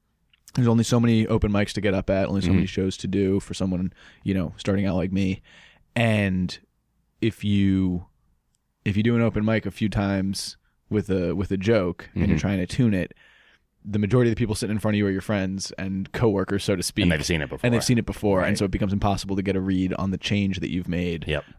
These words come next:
Speaker 1: Um, and so, you know, this is a, a common complaint. I'm sure you've interviewed comics say the same thing, where it's just like,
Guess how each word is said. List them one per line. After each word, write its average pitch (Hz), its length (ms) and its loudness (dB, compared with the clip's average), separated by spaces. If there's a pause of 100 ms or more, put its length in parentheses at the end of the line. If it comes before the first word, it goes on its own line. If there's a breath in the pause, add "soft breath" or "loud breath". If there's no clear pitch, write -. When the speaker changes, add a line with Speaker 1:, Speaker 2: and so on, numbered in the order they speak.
(120)
Speaker 1:
Um, 82 440 -4 (520)
and 92 200 0
so, 92 560 -2 (680 soft breath)
you 110 100 0
know, 90 180 -4
this 120 140 2
is 113 80 0
a, 101 180 2
a 98 80 0
common 104 340 0
complaint. 98 320 0
I'm 101 80 0
sure - 160 -2
you've 98 220 0
interviewed 95 280 -2
comics 95 280 -4
say - 100 -4
the 95 60 -4
same 95 220 -4
thing, 95 240 -2
where 87 120 -2
it's 85 80 -4
just - 160 -6
like, 80 260 -6